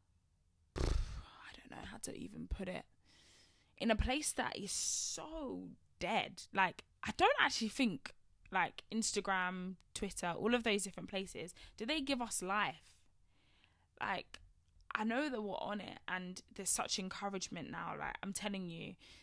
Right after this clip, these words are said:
there's so many people I follow that really, really do encourage me, really, really do uplift me. It makes me feel better to feel like there are other people online who understand me. But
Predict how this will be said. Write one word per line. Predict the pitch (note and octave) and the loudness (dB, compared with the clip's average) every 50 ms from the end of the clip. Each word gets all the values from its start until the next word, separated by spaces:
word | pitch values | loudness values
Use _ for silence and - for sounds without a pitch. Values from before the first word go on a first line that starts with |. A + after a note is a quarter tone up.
| - - | -8 -2
there's | G3 G3 | 2 4
so | - - - A#3 A#3 | 6 6 6 6 6
many | A#3+ A#3+ A3+ | 4 4 2
people | G3 G#3 G#3 - - F#3 | 0 -2 -2 -2 0 -2
I | F3+ | -2
follow | F3+ - - F#3+ F#3 F#3 F#3 G#3 | 0 0 0 2 2 2 2 2
that | A3 G#3 - - F#3 F3+ F3+ F#3 F#3 | 0 0 -4 -4 -6 -8 -8 -6 -4
really, | F#3+ G3 G3 F#3+ G3 F#3+ F3+ | -4 -2 -2 -4 -4 -6 -6
really | E3+ F3+ F3+ F3 F3 F3+ | -6 -6 -6 -6 -6 -6
do | F3 F3 E3+ E3 | -4 -4 -4 -4
encourage | D#3+ E3 F3 F3 F3+ E3 F3 - - | -6 -8 -10 -10 -10 -10 -10 -10 -10
me, | - D#3+ E3 E3+ | -12 -12 -10 -6
really, | F#3+ G3+ G#3 G#3 G3+ | -4 -2 -2 -2 -2
really | G3 G3 G3 G3 G3 | -2 -4 -4 -4 -4
do | F3+ - F3+ F3 F3+ | -4 -4 -2 -2 -2
uplift | F3 - - G3 F3+ F#3 - - - | -4 -4 -4 -6 -8 -8 -8 -12 -12
me. | F3+ F3 E3+ F3 F3+ - - - - - | -12 -10 -10 -10 -12 -14 -16 -20 -12 -6
It | - G#3+ | 0 0
makes | G#3+ G3 - - - | 2 2 0 -2 -4
me | G3+ G3+ | -4 -4
feel | - - F#3+ F3+ | -4 -2 -2 -4
better | F3 - F#3 F#3 F#3 - - F#3+ F3 E3+ F3+ - | 0 0 0 0 0 -2 -6 -6 -6 -6 -6 -8
to | - F#3 | -10 -8
feel | - - F#3 F3+ F3+ | -4 -2 0 0 0
like | F3+ F3 F3 - - - - F#3 | 0 -2 -4 -6 -8 -10 -6 -4
there | F#3+ F3+ | 0 2
are | F3+ - - | 2 2 2
other | F#3 F#3 F3+ | 2 0 -4
people | F3 - - F3+ F3+ - - F3 E3+ | -8 -8 -10 -10 -10 -10 -10 -10 -10
online | E3+ F3+ F3+ E3+ E3 D#3+ D#3+ D#3+ F#3 F3 - - - - - - - - - - - - - | -8 -8 -8 -8 -10 -10 -10 -12 -12 -14 -16 -20 -20 -20 -20 -20 -20 -20 -20 -20 -18 -6 -2
who | A3+ G#3 G3 F#3+ E3+ - - | -2 -2 0 -2 -4 -4 -2
understand | F#3+ G3+ G3 F#3 - - - F#3+ F#3+ G3 G3 F#3+ - | -2 -2 -2 -2 -2 0 2 2 2 2 0 -4 -6
me. | - F#3 D#3 E3+ - | -8 -8 -8 -6 -4
But | F#3 E3+ - | -4 -4 -4